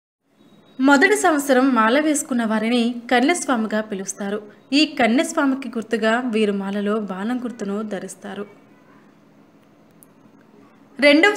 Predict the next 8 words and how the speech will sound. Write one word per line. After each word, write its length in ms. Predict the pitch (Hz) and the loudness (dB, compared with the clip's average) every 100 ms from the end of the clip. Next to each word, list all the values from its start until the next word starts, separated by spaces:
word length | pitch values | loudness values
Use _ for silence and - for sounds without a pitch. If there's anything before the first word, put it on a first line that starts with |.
| 381 | 2
సంవత్సరం 440 | 320 302 277 277 285 | 2 2 0 0 0
మాల 220 | 208 208 254 | -2 0 0
వేసుకున్న 360 | 254 254 233 220 | 0 -2 -4 -2
వారిని 280 | 208 208 226 220 240 - | -2 -2 -2 -2 -6 -2
కత్తిస్వామిగా 720 | 240 233 349 - 269 220 202 214 | -2 0 -4 -2 -2 -2 -2 -4
పిలుస్తారు. 500 | 208 196 - 208 208 214 - - - | -4 -10 -8 -6 -6 -8 -16 -8 0
ఈ 40 | 302 302 | 0 2
కత్తిస్వామికి 680 | 247 233 370 - 330 285 285 | 0 2 -2 0 0 2 0